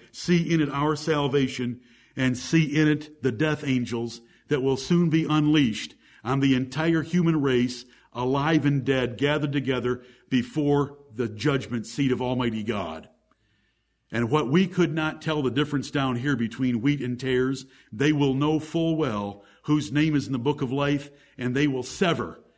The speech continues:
every wicked person from among the righteous, and they'll be cast into hell by the angels. Jesus taught this twice in Matthew chapter thirteen.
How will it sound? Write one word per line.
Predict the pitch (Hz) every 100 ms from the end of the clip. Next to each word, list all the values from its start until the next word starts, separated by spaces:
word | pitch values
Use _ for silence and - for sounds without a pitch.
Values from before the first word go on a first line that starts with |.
| _ -
every | 160 156 147
wicked | 127 160 147 117
person | 143 151 - 117
from | 123 131
among | 131 151
the | 143
righteous, | 135 143 135 120 107 - _ _ -
and | 120
they'll | 131 131
be | 123
cast | 123 156 156 151
into | 156 139
hell | 131 147 156
by | 156
the | 160 160
angels. | 170 160 120 117 117 - _ -
Jesus | 117 143 127 120
taught | 156 147 147
this | 135 -
twice | - 160 139 131
in | 117
Matthew | 139 143 147
chapter | - 143 143 131 - _ -
thirteen. | 151 139 - 139 120 107